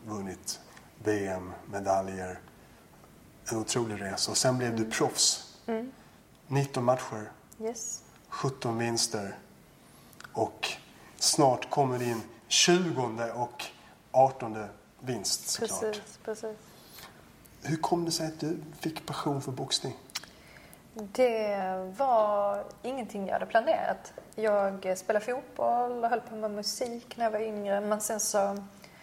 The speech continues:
Speaker 2: fick jag höra att det fanns en boxningsklubb i närheten av fotbollsplanen, nere i en källare. Så det var därför jag inte hade sett att det fanns, liksom. Så att, ehm, började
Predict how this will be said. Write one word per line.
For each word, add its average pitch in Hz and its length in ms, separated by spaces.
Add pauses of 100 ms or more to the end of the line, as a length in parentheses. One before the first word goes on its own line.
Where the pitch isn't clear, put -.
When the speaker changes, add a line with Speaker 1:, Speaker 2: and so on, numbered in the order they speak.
Speaker 2:
fick - 200
jag 196 60
höra 220 160
att 214 80
det 208 60
fanns 180 360
en 208 80
boxningsklubb - 640 (320)
i 190 80 (220)
närheten 185 440
av 185 60
fotbollsplanen, 185 840 (140)
nere 202 380
i 196 40
en 202 80
källare. 208 480
Så - 100
det 202 40
var 196 80
därför 180 200
jag 196 80
inte 190 100
hade 190 100
sett - 400 (520)
att - 140
det 170 60
fanns, - 480
liksom. - 280
Så 214 100
att, - 180
ehm, 202 400 (380)
började 247 280